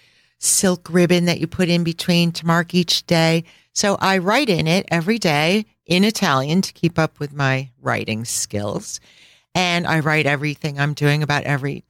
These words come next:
trip I'm working on for clients. I write everything to do about this podcast in it. So it's this beautiful daily reminder every single day of that lovely bookstore.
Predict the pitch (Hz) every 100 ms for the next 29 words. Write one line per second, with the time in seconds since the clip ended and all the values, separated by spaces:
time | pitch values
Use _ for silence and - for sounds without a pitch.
0 | - - 185 185 180 180 180 196 190 185
1 | 185 185 185 - 190 185 185 - 147 143
2 | 151 151 151 147 151 147 143 147 143 139
3 | 131 127 110 107 - 214 214 196 202 185
4 | - 185 185 180 - - _ _ - -
5 | 196 190 - 185 - - _ 196 220 240
6 | 233 170 175 165 165 160 151 143 135 135
7 | 131 131 _ - 170 160 170 - 156 143
8 | 139 139 123 127 131 139 127 139 131 127
9 | 131 131 131 123 - - 226 113